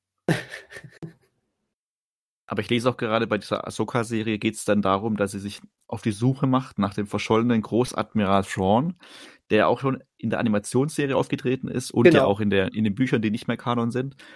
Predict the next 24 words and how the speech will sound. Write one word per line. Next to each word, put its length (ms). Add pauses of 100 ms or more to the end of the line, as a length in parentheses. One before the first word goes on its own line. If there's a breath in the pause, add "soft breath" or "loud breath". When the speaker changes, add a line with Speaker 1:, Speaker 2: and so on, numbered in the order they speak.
(140 loud breath)
Speaker 1:
Genau. 160
Speaker 2:
und 240
dem 120
jungen 220
Jedi-Schüler 680
Ezra, 500
Ezra 420
Bridger, 400
der 120
ja 160 (280)
aus 220
der 180 (200)
Rebels-Animationsserie 1400
Speaker 1:
Genau. 80
Speaker 2:
wohl 120
ist. 340 (720 loud breath)
Vielleicht 260
ist 120
dann 80
über 140
den 240
irgendeine 240
Verbindung, 440
dass, 240